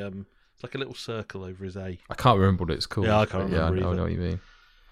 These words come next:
Speaker 1: Um, but yeah, he's currently at, uh, Salzburg. Started his career at Bern, moved to Molde, played under Ole Gunnar Solskjaer. Solskjaer, uh, likened him to, uh, Lukaku, which is interesting.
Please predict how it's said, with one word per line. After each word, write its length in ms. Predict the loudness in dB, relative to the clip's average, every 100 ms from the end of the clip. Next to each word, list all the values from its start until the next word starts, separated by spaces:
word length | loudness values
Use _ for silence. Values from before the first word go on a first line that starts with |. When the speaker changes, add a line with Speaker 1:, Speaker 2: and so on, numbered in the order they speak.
| 0
Speaker 1:
Um, 500 | 4 6 4 0 -2
but 100 | 2
yeah, 160 | 6 6
he's 320 | 6 2 0
currently 480 | 0 4 6 6 6
at, 100 | 6
uh, 280 | 4 2 2
Salzburg. 720 | 4 6 4 4 4 6 6 6
Started 500 | 0 6 8 8 6
his 160 | 4
career 400 | 0 2 4 4 2
at 220 | -4 2
Bern, 420 | 4 6 4 4
moved 220 | 4 4
to 80 | 0
Molde, 420 | 4 6 8 6 4
played 220 | 2 4
under 200 | 4 2
Ole 200 | 0 0
Gunnar 180 | -2 -4
Solskjaer. 680 | -2 0 0 -2 -2 -4 -6
Solskjaer, 600 | 0 2 2 2 0 -2 _ _
uh, 260 | -6 -6 -6 -8
likened 440 | -4 -2 -2 -4
him 160 | -2 -4
to, 380 | -4 -8 -6 -4
uh, 180 | -6 -8 -12 -20 _
Lukaku, 640 | -10 -6 -6 -6 -6 -10 -12 _ _ -20 -20 -20 _ -14
which 160 | -8
is 100 | -6
interesting. 600 | -6 -4 -4 -4 -4 -6